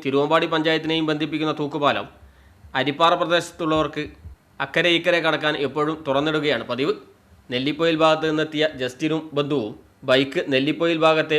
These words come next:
പാർക്കിംഗ് സെന്ററിൽ വെച്ച ശേഷം തൂക്കുപാലം കടന്ന് അക്കരെ എത്തിയാണ് പുഴയിൽ ഇറങ്ങിയത്. ജസ്റ്റിൻ്റെ മുങ്ങിമരണമടക്കം ഇരുപത്തിയെട്ട് പേരുടെ ജീവനാണ് അരിപ്പാറയിൽ ഇതുവരെ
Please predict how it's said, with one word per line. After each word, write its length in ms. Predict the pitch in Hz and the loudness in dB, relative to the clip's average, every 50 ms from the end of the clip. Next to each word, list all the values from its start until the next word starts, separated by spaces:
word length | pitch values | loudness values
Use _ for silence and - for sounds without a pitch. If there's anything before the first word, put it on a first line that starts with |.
| 151 - - | 0 2 2
പാർക്കിംഗ് 360 | 127 127 131 - - 160 - 160 | 2 2 2 2 -2 -4 -2 -2
സെന്ററിൽ 260 | 151 147 151 156 151 151 | 0 0 0 0 0 -2
വെച്ച 120 | 147 156 147 139 143 | -4 -4 -2 0 0
ശേഷം 220 | 139 - - 104 - - - - - - _ _ - | 0 0 -4 -10 -12 -12 -20 -20 -20 -20 _ _ -4
തൂക്കുപാലം 500 | 135 135 139 139 160 160 170 170 170 170 165 | -2 -2 -2 -2 2 6 6 6 6 6 4
കടന്ന് 240 | 170 160 160 156 156 - - | 4 4 4 2 0 0 0
അക്കരെ 260 | - - - 151 170 165 151 | -2 0 2 2 4 4 2
എത്തിയാണ് 300 | - - 156 131 107 - - - | 2 2 2 2 2 0 -4 -2
പുഴയിൽ 260 | 131 131 147 143 135 123 | 2 4 4 4 4 4
ഇറങ്ങിയത്. 320 | 117 117 123 131 143 180 214 208 - - - _ _ _ _ _ _ _ _ _ _ _ _ - | 2 2 2 2 4 4 2 0 -2 -18 -20 _ _ _ _ _ _ _ _ _ _ _ _ -2
ജസ്റ്റിൻ്റെ 480 | 151 175 185 185 - 214 220 220 226 - - - - - _ _ _ _ _ _ _ _ - 147 | 2 2 2 2 2 0 2 4 4 2 2 -4 -18 -20 _ _ _ _ _ _ _ _ -4 -2
മുങ്ങിമരണമടക്കം 720 | 151 160 185 202 202 202 190 196 196 190 185 180 175 175 175 - 147 | 0 4 6 8 8 8 8 6 6 6 6 4 4 0 -2 -2 -2
ഇരുപത്തിയെട്ട് 500 | 139 151 151 185 180 185 185 170 165 185 175 | -2 0 2 0 0 2 0 0 0 0 2
പേരുടെ 240 | 180 180 165 175 170 147 | 2 2 2 2 2 2
ജീവനാണ് 340 | 156 160 170 156 127 98 - - - 135 | 2 4 4 4 4 2 0 -6 -4 -4
അരിപ്പാറയിൽ 480 | 131 151 151 - 170 170 165 165 165 - 147 | -4 -2 2 4 6 6 6 4 2 0 -2
ഇതുവരെ 260 | 143 160 170 151 123 | 0 2 2 2 2